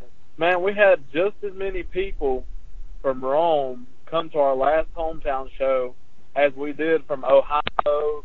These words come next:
California, Kentucky. Like, we've had fans come all the way from, like, their hometown to our hometown, and that could be a hundred miles away, it could be a thousand miles away.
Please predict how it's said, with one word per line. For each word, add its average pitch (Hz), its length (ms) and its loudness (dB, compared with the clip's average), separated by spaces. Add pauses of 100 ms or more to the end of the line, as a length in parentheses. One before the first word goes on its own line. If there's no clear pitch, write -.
California, 147 1080 -2
Kentucky. 147 800 -2 (680)
Like, 135 320 2 (420)
we've 180 180 0
had 202 260 4
fans 175 300 -4 (180)
come 170 280 -6
all 147 180 4
the 156 100 -2
way 156 200 2 (100)
from, 139 140 -4
like, 123 240 0 (360)
their 156 300 4
hometown 143 600 -2
to 123 60 0
our 139 320 2
hometown, 123 600 -6
and 120 80 -8
that 139 180 0
could 147 240 -4
be 139 120 2
a 131 100 0
hundred 139 420 -6
miles 139 320 2
away, 143 300 4
it - 80 -10
could 143 180 -2
be 139 100 0
a 127 80 2
thousand 135 460 2
miles 113 300 -6
away. 113 220 -4